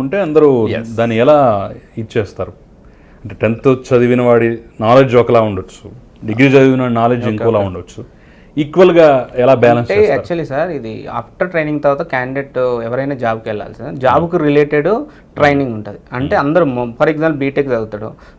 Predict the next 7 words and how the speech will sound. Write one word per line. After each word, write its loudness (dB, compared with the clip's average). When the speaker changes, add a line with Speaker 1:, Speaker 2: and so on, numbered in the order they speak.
Speaker 3:
తనకు 0
హోటల్ 0
ఇండస్ట్రీకి -2
రిలేటెడ్ -2
నాలెడ్జ్ -4
ఉండదు. -14
Speaker 1:
Hmm. -12